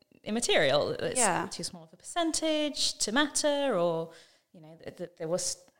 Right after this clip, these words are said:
Speaker 1: you know, th-, there's some way of arguing it. Um, but you,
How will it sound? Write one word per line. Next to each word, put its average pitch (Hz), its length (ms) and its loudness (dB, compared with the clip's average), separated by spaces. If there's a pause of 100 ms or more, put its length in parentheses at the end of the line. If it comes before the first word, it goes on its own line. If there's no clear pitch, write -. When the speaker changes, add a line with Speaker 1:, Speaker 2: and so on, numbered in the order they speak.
Speaker 1:
you - 140 -8
know, 185 100 -4
th-, - 140 -10 (240)
there's 214 120 -16
some 185 240 -2
way 175 120 4
of 180 60 4
arguing 254 520 2
it. - 200 -6 (600)
Um, 185 520 0 (1800)
but - 200 2
you, 208 140 -4